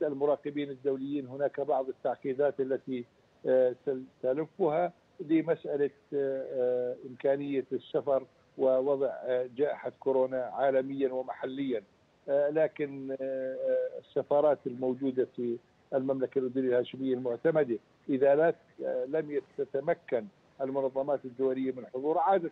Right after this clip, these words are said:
ينتدب، آه، بعض العاملين لديهم للاطلاع على العملية الانتخابية. مرحلة المراقبين المحليين انتهت، وهناك ثمانية عشر مؤسسة تقدمت وجرى الموافقة عليها أن تكون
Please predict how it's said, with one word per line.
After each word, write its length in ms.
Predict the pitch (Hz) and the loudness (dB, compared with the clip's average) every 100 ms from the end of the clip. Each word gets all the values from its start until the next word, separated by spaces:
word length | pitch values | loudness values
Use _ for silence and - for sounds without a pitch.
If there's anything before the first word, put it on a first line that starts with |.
| 156 | -4
ينتدب، 760 | 143 139 131 156 135 127 120 117 _ _ _ - | -4 -6 -2 0 0 -4 -4 -6 _ _ _ 0
آه، 200 | 131 131 | 2 2
بعض 300 | 131 135 131 | 0 0 0
العاملين 480 | 127 131 127 127 123 | -2 -2 -4 -6 -6
لديهم 380 | 123 135 127 123 | 0 2 0 -2
للاطلاع 480 | 127 123 - 123 117 | -4 -4 -2 0 0
على 120 | 117 | -2
العملية 420 | 113 120 117 117 | -4 -4 -4 -6
الانتخابية. 680 | 113 110 - - 113 110 110 | -8 -12 -10 -4 -4 -2 -2
مرحلة 720 | 123 139 - 185 - 156 135 - _ _ _ 143 | -2 -2 0 0 0 2 2 0 _ _ _ -2
المراقبين 1160 | 135 135 135 131 127 131 147 143 160 147 143 | 0 4 4 4 0 2 2 2 0 -4 -4
المحليين 440 | 135 131 135 135 143 _ _ | -6 -12 -12 -10 -10 _ _
انتهت، 360 | 196 165 165 165 | 0 0 0 0
وهناك 280 | 151 165 - | 0 0 -2
ثمانية 220 | 151 151 - | -6 -6 0
عشر 320 | 233 - 156 | 0 0 -4
مؤسسة 540 | 147 143 147 151 117 - | -4 -6 -8 -8 -12 -8
تقدمت 540 | 139 160 151 160 156 - _ _ | -4 -2 0 0 0 -2 _ _
وجرى 360 | 151 147 160 151 | 0 2 4 2
الموافقة 600 | 143 143 147 123 139 123 | 0 -2 -4 -4 -8 -6
عليها 500 | 123 139 120 135 127 | -4 -4 -4 -4 -8
أن 40 | 131 | -6
تكون 380 | 135 - 139 131 | -8 -4 -2 -2